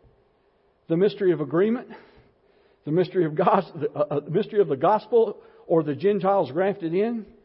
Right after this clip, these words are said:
the mystery of the Trinity, the mystery of Christ's atonement, and the mystery of godliness. And it, list goes on. There are so many mysteries that God revealed to us, Jesus revealed to us in the Scriptures. And the thing about them is,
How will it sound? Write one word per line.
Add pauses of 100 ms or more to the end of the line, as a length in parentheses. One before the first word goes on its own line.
(320)
the
mystery
of
the
Trinity, (600)
the
mystery
of
Christ's
atonement, (360)
and
the
mystery
of
godliness. (360)
And
it,
list
goes
on. (1080)
There
are (140)
so
many
mysteries
that
God
revealed
to
us,
Jesus
revealed
to
us
in
the
Scriptures. (1200)
And
the
thing
about
them
is,